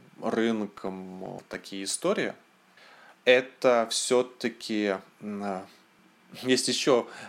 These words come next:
один инструмент, как пест-анализ. А вот в рамках пест-анализа мы как раз рассматриваем, например, политические, экономические, социальные, технологические факторы, которые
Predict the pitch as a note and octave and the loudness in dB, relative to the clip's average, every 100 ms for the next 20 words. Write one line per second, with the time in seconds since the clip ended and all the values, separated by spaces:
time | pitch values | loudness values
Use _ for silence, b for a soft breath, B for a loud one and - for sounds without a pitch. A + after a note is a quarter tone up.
0 | B _ _ _ - A2 A2+ A2 - G#2+ | B _ _ _ -4 0 0 0 -2 -2
1 | G#2 A2 - A2+ - A2 E3+ G#3 A#2+ - | -2 -4 0 0 2 2 2 2 -4 -8
2 | - _ _ B B B B - C#3+ - | -14 _ _ B B B B -2 0 2
3 | G#2+ A#2 A#2 A2+ - A#2 F3 C#3 G#2+ G2+ | 2 2 -2 -2 0 0 2 2 2 2
4 | F#2+ A#2 - - G#2+ - G#2 A2+ G#2 F#2+ | 2 -2 -4 0 0 2 -2 0 -2 -4
5 | F#2+ F#2 F#2+ - G2 F#2 D#2+ D#2 - F#2 | -10 -8 -8 -6 -8 -4 -4 -4 -6 -6
6 | G2 C#3 - G#2 - - B2 G#2+ - F#2+ | -6 -2 -4 -2 -2 0 -2 -2 -8 -6
7 | F#2+ A2 - - - D3 E3 - G#2 G2+ | -6 -4 -6 -6 0 0 0 -10 -10 -8
8 | - G2+ | -6 -8